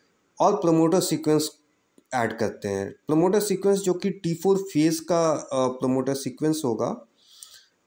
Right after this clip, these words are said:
और उसमें जो है टी फ़ोर, टी सेवन फेज का ही आरएनए पॉलीमरेज भी लगेगा और फिर हम लोग आरटीपीसीआर में ही इसका इलॉन्गेशन करते हैं या फिर एक्सटेंशन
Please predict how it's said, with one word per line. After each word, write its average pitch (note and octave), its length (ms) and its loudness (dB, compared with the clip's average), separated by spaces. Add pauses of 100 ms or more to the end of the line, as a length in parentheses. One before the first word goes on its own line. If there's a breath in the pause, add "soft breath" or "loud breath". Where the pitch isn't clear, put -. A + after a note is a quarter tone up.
(200)
और C#3+ 320 4
उसमें F3+ 420 2
जो G3 120 4
है F#3+ 340 4 (300)
टी D3 120 2
फ़ोर, E3+ 460 -2
टी F3+ 100 2
सेवन F3+ 400 2 (420)
फेज D3+ 220 2
का D#3+ 200 2
ही F3 440 0 (120)
आरएनए C3+ 400 4
पॉलीमरेज C3 840 0
भी F3 80 -2
लगेगा C3+ 640 -2 (760 soft breath)
और D3 100 2
फिर G#3 240 4
हम F3+ 200 4
लोग G3+ 360 2
आरटीपीसीआर D#3 800 0
में D#3+ 160 2
ही G#3 340 -2
इसका F#3 680 -4
इलॉन्गेशन C#3 600 2
करते C#3+ 360 -2
हैं E3+ 220 0
या D#3 100 2
फिर D#3 340 -4
एक्सटेंशन C3+ 640 -2